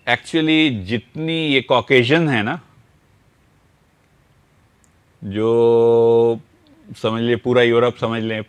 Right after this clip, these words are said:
अमेरिका में भी यही लोग हैं। एक, I mean, और जितनी ज़ायनिस्ट कम्युनिटी है, बहुत थोड़ी सी है, और they are controlling the whole world। सारे फाइनेंसेस इनके पास हैं,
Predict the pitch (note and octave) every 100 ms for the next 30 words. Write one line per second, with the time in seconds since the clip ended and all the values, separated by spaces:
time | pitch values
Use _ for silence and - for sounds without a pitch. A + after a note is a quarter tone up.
0 | - G2+ G2+ G2+ G#2 A#2+ A#2+ A#2+ A#2+ A#2
1 | A#2 A2 G#2 A2 _ _ _ _ _ _
2 | _ _ _ _ _ B2+ D#3 D#3 _ _
3 | - C3+ D#3 D3 _ _ _ _ _ _
4 | _ _ C3+ - A#2 A#2 A2 A#2+ E3 E3+
5 | A#2 A#2 C3 E3 - - _ _ _ -
6 | - _ _ - A#2 A#2+ C3 C#3+ D#3 A2+
7 | B2+ E3+ D3+ D#3+ F3+ G#2 D2 - _ _
8 | _ _ _ _ _ _ _ _ _ _
9 | _ _ _ _ - A2+ A2+ B2+ - B2+
10 | A#2+ C#3+ D3+ D#3+ D3+ A2 F2+ G#2 B2 D3+
11 | D#3+ D#3+ D#3+ D#3 F#2+ G#2+ G#2 F#2 D2 -
12 | _ _ _ _ _ _ _ _ _ _
13 | _ - A2+ B2 C3 A#2+ A2 A#2+ A#2+ D3
14 | C#3 C#3+ C#3+ C#3+ C#3 - E3